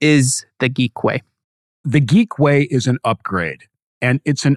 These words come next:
Speaker 2: upgrade to this technology that we call the company. And that sounds like I'm playing word games, but I'm not.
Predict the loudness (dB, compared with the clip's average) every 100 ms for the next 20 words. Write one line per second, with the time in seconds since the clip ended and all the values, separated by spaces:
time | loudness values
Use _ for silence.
0 | 0 -4 -4 -2 -2 0 -2 -2 -4 -4
1 | -4 -2 0 0 -2 -4 -4 -8 -8 -4
2 | -2 -2 -4 -10 -8 -4 -4 -4 -8 -8
3 | -16 _ _ _ _ _ 0 0 2 -2
4 | 0 0 0 0 0 0 2 2 2 2
5 | 0 2 2 0 -2 -2 0 2 2 0
6 | -2